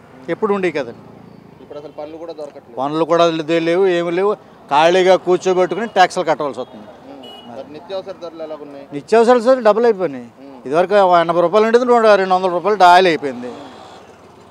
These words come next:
Speaker 2: ఏమన్నా అసలు కొనుక్కుని తినేటట్టు ఉందా బయట పరిస్థితి?
Speaker 1: కొనేటట్టు లేదు, తినేటట్టు లేదు.
Speaker 2: ఉమ్.
Speaker 1: గద్దర్ గారు పాడారు,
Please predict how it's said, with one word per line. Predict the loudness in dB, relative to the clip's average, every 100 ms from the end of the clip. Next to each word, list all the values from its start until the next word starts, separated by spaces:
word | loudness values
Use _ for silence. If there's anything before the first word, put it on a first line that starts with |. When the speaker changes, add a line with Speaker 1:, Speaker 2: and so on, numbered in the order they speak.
| -16
Speaker 2:
ఏమన్నా | -12
అసలు | -12 -14
కొనుక్కుని | -14 -16 -16 -16
తినేటట్టు | -12 -12 -12 -14
ఉందా | -14 -12
బయట | -12 -14
పరిస్థితి? | -16 -16 -10
Speaker 1:
కొనేటట్టు | -8 -4 -2 -2 -2
లేదు, | 0 0
తినేటట్టు | 0 -2 -2 -2 -4 -4
లేదు. | -4 -6 -12
Speaker 2:
ఉమ్. | -20 -20 -20 _ _ _ _ -10
Speaker 1:
గద్దర్ | -6 -2
గారు | 0 0
పాడారు, | 0 0 0